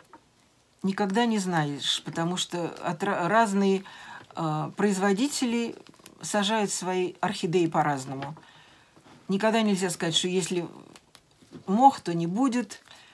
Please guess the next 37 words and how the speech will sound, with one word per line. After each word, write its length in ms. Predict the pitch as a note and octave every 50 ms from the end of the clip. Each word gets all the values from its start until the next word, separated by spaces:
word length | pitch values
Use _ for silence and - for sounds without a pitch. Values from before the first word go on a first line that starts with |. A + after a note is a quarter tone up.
| - - - - _ _ _ _ _ _ _ _
а 120 | - F3 F3
если 500 | F3+ F#3+ F3+ - - F3 F3 F3+ - - _ _ _ _ - D#3
чипсы, 440 | - - B3 C4 G#3 - - E3 D#3+
то 140 | D#3 E3+ E3
будет. 600 | E3 F#3+ A#3+ C4 B3+ G#3+ A#3 G#3 - - - - _ -
То 80 | G3
есть 220 | F#3+ F#3 - - -
я, 200 | F#3+ G3+ G#3 - -
я 220 | G3 F#3+ A#3 B3+
бы 120 | A3+ G3+ G3
это 280 | - - F#3+ F#3 G3
не 120 | F3+ F3+ F#3+
стала 380 | - - - E3+ D3 D3 C#3+
говорить. 580 | C3+ D3 C#3+ D3 D3 C#3+ C#3 C3+ - - - - _ _ - - - - - - - - - - _ -
Я 100 | - A#3
вообще 300 | A#3 A#3 A3+ - - A3
не 100 | G#3 F#3+
люблю 280 | F3 F#3 F3+ F3 F3 E3
говорить, 440 | D#3+ D#3+ D#3+ E3 E3 D#3+ D#3 D#3
если 240 | - D#3+ D#3 - D#3+
я 140 | D3+ D3+ D#3
в 60 | D#3
чем-то 300 | - - E3+ F3 - E3+
не 100 | F3+ G3+
уверена. 500 | G#3+ A#3 C4 D#4+ F#4+ D#4 G3 D3+ D3 D#3+ D#3+ - -
Я 100 | G3 G#3
лучше 220 | A3 A3+ A3 -
скажу, 420 | - - - G#3 G#3 G#3 G#3+ G#3+ G#3 - - - - - - - - - -
что 240 | - - - A#3+ A#3+
я 220 | A#3 C4+ D#4 F#4+
не 180 | G#4+ G#4 G#4 G4+
знаю, 580 | F#4+ B3 A#3 A3+ G#3+ G#3+ G#3+ G#3+ G#3 G#3+ A3 - - _ _ _ _ _ _ _ _ _ _ _ _ _ _ _ _ _ - - - - - _ _ _ _ _ _ _ - - _ _ _ _
а 260 | - - F3+ F3 D3+ -
настаивать 600 | F#3 F3+ F#3+ F#3+ - - A3 A#3+ B3+ A#3+ G#3+ G3+
ни 60 | F#3+
на 160 | F3+ F3 F3
чем 300 | F3 - - G3+ G#3+ G#3+